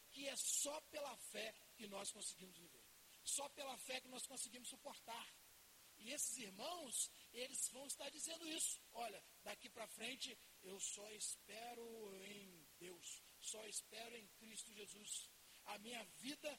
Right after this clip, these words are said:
vai estar depositada nele, apenas nele, porque eu tenho certeza que ele é fiel e justo, ele vai me conduzir até aquele grande dia, ele vai me proteger, ele vai me dar condições de suportar as investidas de Satanás na minha vida."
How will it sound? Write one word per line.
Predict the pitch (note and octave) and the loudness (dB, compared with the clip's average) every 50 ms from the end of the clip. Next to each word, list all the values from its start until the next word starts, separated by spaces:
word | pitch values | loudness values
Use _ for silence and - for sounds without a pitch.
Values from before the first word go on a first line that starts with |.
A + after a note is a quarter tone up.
| - - - - | -2 -10 -14 -8
vai | E3 G#3 B3 B3 | -4 -2 0 2
estar | A3+ - - B3 A#3+ | 2 2 2 0 -2
depositada | A3+ B3 A#3 - B3 A#3+ - - - B3 B3 B3 A#3+ | -2 -4 -6 -4 -6 -6 -4 -2 -2 -2 -2 -2 -4
nele, | A3 - G#3+ A3+ A#3+ A3+ G#3 F3 - - - - - - - - - | -2 2 4 4 4 2 0 -6 -6 -8 -14 -16 -16 -16 -16 -14 -8
apenas | - A3+ A3+ - - - C4 C#4 D4 D4 C#4 A#3 - | -6 -6 -6 -4 -4 0 0 0 2 2 0 -2 0
nele, | G3+ G#3+ A#3+ C4 A#3+ G#3 F#3 - - - - - - | 2 4 2 2 2 0 -6 -8 -10 -14 -16 -12 -8
porque | - A3+ - - B3+ | -8 -8 -4 -2 -2
eu | B3+ B3 | -2 -2
tenho | - C4+ C4+ B3 | -2 -2 2 4
certeza | - - C#4 A3 - - A#3 A#3+ C4+ B3 G#3+ A3 - | 4 4 4 2 -4 0 2 2 2 2 0 -4 -6
que | - A#3+ | -4 -4
ele | B3 B3+ B3 | -4 -2 -2
é | A#3+ | -4
fiel | - - - - B3 A#3 A3+ A#3+ C#4 D4 C#4+ C#4 | -4 -6 -6 -4 -2 0 2 4 4 2 2 0
e | |
justo, | A3 F#3+ F#3+ C4 D4+ C4+ - - G3+ - - - - - | -2 -4 -4 -2 -2 -2 -2 -4 -8 -12 -12 -10 -4 0
ele | A#3+ B3 B3+ C4 | 0 0 0 -2
vai | G#3 F#3+ B3+ C#4 D4 D4 | -6 -4 -2 0 0 0
me | C#4+ C#4 | -2 -4
conduzir | - D4 C#4+ C4 B3 A3+ - - C#4+ D#4 D4+ | -6 -6 -6 -4 -2 0 0 2 4 4 2
até | C#4+ B3 - - - - C4 D4+ D4+ | 2 0 -2 -4 -2 2 2 2 2
aquele | C#4 - D#4 D4 A#3 | 0 -2 -4 -4 -2
grande | B3+ D4 D4+ C#4+ C4 | 0 0 2 2 0
dia, | G#3+ - B3+ D#4 E4 C#4 - - - - - | -2 0 2 2 4 2 2 0 -4 -6 0
ele | - C4+ D4 D4 G#3+ - - | 2 2 2 0 -2 -2 0
vai | C4+ D#4 E4 | 0 0 0
me | D#4+ D#4 - | -2 -4 -4
proteger, | - C#4+ D4 - - B3+ G3+ - B3+ C#4 B3 - - - - | -4 -4 -4 -2 -2 -2 0 0 2 0 0 -2 -4 -6 -2
ele | - C4 C4+ C4+ G3+ - - | 0 0 0 -2 -4 -2 0
vai | C#4+ D#4 | 0 0
me | D#4 D4 | 0 0
dar | - D4 B3+ G#3 | -2 -2 -2 -2
condições | - - D#4+ E4 D#4 C#4 C4 - - - D4 D#4 E4 D4 B3+ - - - - - | -4 -4 -2 -2 2 8 10 10 10 10 8 4 4 4 4 4 4 2 -2 -8
de | - - B3 | 0 6 8
suportar | - - E4 - - E4 D4 - - - - - - D4 D#4 D#4 D4 | 8 8 8 6 0 0 0 0 -2 -6 -6 -2 0 2 4 4 4
as | C#4+ C4+ - | 4 4 2
investidas | C#4+ C4 C#4+ C4+ A#3+ - - - - E4 D#4+ D#4 D4 | 0 0 2 4 6 6 6 6 2 0 0 2 4
de | - | 4
Satanás | - D#4 D4 - C4+ B3 C4 C4 A#3 | 4 4 2 0 0 0 0 0 -2
na | A#3+ A#3+ | -2 -4
minha | A#3+ A3+ G3+ | -4 -4 -4
vida." | - F#3+ F3 E3 | -4 -8 -8 -8